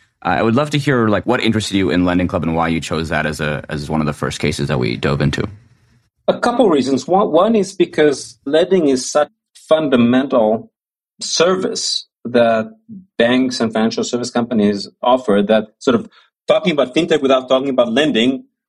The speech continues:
Speaker 2: i-, is at the very least odd. The second reason is because, you know, I think really Lending Club was a pioneer in, in, in thinking about a new, a fundamentally different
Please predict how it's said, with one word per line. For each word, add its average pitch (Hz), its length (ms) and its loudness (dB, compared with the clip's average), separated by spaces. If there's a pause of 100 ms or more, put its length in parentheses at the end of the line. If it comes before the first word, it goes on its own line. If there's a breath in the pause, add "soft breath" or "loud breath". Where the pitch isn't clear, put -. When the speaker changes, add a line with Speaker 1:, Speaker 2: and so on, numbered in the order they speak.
(400)
Speaker 2:
i-, 127 40 4
is 123 320 2
at 120 100 2
the 107 60 0
very 127 240 2
least 107 340 -2
odd. 113 320 -8 (400)
The 151 60 -2
second 294 400 0
reason 175 300 0
is 156 120 -4
because, 151 560 0
you 165 160 -8
know, 147 140 -2
I 139 40 0
think 165 220 2
really 160 420 -2
Lending 185 320 0
Club 123 380 -2 (380)
was 156 160 0
a - 60 0
pioneer 180 800 2 (120)
in, 143 300 -6
in, 139 260 -14
in 131 200 -12
thinking 208 360 2
about 143 220 2
a 127 80 0
new, 156 840 -2 (140)
a 147 40 -10
fundamentally 185 720 0 (240)
different 165 560 2